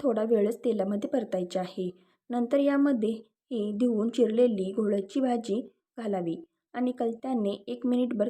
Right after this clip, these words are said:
तेलामध्ये ही चांगली परतून घ्यायची आहे. पहा,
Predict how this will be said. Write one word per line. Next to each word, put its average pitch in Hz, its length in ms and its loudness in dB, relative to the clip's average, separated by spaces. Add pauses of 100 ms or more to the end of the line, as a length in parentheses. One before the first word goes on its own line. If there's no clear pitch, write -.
तेलामध्ये 202 500 0
ही 214 100 -2
चांगली 220 260 -2
परतून 226 420 0
घ्यायची 190 320 -4
आहे. 180 300 -6 (460)
पहा, 196 200 -6